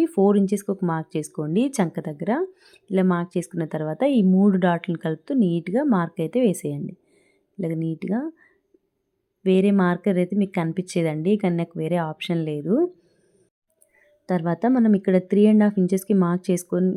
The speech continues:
లైన్ డ్రా చేసుకున్నాం కదా, అక్కడి నుంచి వన్ ఇంచ్ లేదా వన్ అండ్ హాఫ్ ఇంచ్ అంటే బ్లౌజ్ సైజుని బట్టి మార్క్ చేసుకోవాలి. ఇది చిన్న సైజ్ బ్లౌజే కాబట్టి ఇలాగ అక్కడి నుంచి టూ ఇంచెస్‌కి అయితే పైనకు ఒక మార్క్ చేసుకుని స్ట్రైట్ లైన్ డ్రా చేసుకుని అందులోకి ఇలాగ తిప్పేసేయాలన్నమాట.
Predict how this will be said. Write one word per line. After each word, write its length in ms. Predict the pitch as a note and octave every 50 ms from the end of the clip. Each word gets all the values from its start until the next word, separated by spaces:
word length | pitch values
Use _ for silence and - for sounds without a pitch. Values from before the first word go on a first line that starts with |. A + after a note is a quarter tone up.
| - - - - - E3+ E3 E3 E3
లైన్ 220 | E3 E3 E3 E3+
డ్రా 120 | E3 E3 D#3
చేసుకున్నాం 440 | - E3+ E3 - - E3 D#3+ D#3 D#3
కదా, 180 | E3+ E3 G3+ G#3
అక్కడి 280 | F#3 - - F#3+ F#3
నుంచి 360 | F3 E3+ E3 E3 E3 - C#4 E4 G#4 G4 _ _ _ _ _ _ _ -
వన్ 220 | F#3+ F#3 F3 F3+ F3+
ఇంచ్ 260 | F#3 F#3+ G3 F#3+ -
లేదా 340 | G#3 F#3 F3 F3 E3+ A3+ C#4 D#4+
వన్ 200 | C#4 A3+ F#3+ F3
అండ్ 140 | E3+ F3 E3+
హాఫ్ 160 | E3+ E3 -
ఇంచ్ 240 | E3 E3 E3 D#3+ - D#3+ -
అంటే 260 | - E3+ F#3 F#3 B3+ C#4 A#3+
బ్లౌజ్ 440 | F#3 E3 F3 E3+ E3+ F3 F#3+ G3 G3 A3
సైజుని 480 | - - F#3 E3+ E3+ F3 E3 F3 F3+ F3+
బట్టి 300 | E3 D#3 D3+ - A#3+ B3+ C4
మార్క్ 280 | G#3+ E3+ E3 D#3 -
చేసుకోవాలి. 600 | - E3 D#3+ - - - D#3 D3+ D3+ D3+ E3+ A3+ D#4 E4
ఇది 140 | A#3 F3+ F#3+ F#3
చిన్న 240 | - G3 F3+ F3+ F3+
సైజ్ 240 | F3+ G3+ G3 F3+ E3
బ్లౌజే 340 | E3+ E3+ D#3+ D#3 D#3 D#3+ D3+
కాబట్టి 460 | - D#3+ D#3 D3 D#3 D3 - - E4 G#4 - _ _ - - - _ _ _ _ -
ఇలాగ 280 | F#3 F3+ F3 E3 D3+ D#3+ - _ -
అక్కడి 300 | F3+ F#3 - A3+ G#3+ G#3
నుంచి 400 | G3 F3 F3 E3+ - - - F4 A4 B4+ B4 - - - _ _
టూ 100 | - A3 A3
ఇంచెస్‌కి 400 | A3 G#3+ G3+ - A3 G#3+ - -
అయితే 180 | F#3+ F#3 - B3+
పైనకు 320 | B3+ - G3 F#3+ F#3+ F#3 F#3+
ఒక 120 | F3+ F#3 F3+
మార్క్ 280 | E3+ D#3+ D#3+ D#3+ -
చేసుకుని 420 | - E3+ E3 - - - F3+ A3+ D#4 F4+
స్ట్రైట్ 420 | F4+ - - F3+ E3+ E3 E3 E3 F#3
లైన్ 180 | F3 E3+ E3
డ్రా 140 | D#3 D#3 D3+ D3
చేసుకుని 380 | - G3 - - - G3+ C4 F4+
అందులోకి 420 | F4 G#3+ G3+ F#3+ F#3 F#3+ F#3+ F#3+ -
ఇలాగ 180 | E3+ F3 F#3+ C4+
తిప్పేసేయాలన్నమాట. 920 | - D#4+ - - F3 D#3 - - D3+ D3 D3 C#3+ D3 D3 D3 C#3+ C#3+